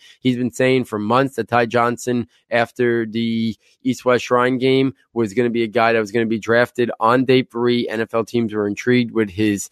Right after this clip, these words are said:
speed, burst, and acceleration. He's got some agility and elusiveness in the open field. Home run threat. Showed better off in the receiving game at the Shrine game. I think that went a long way in kinda elevating his draft stock.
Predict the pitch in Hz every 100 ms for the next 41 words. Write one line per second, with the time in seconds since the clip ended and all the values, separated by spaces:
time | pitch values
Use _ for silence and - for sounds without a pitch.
0 | _ - - - 139 139 135 - _ -
1 | 127 123 123 - - 107 - 113 101 107
2 | 131 123 143 143 139 _ - 107 - 104
3 | - 104 - 92 120 127 120 113 104 127
4 | 127 127 131 123 110 107 107 - 90 -
5 | 139 156 165 156 _ _ - 143 147 147
6 | 147 120 127 131 - _ - - 147 165
7 | 147 143 147 143 139 135 120 110 - 185
8 | 175 151 131 127 123 - 113 135 156 135
9 | 123 120 123 123 127 117 123 120 117 120
10 | 113 123 120 113 - 110 - 117 113 117
11 | 110 107 101 113 113 107 - 80 -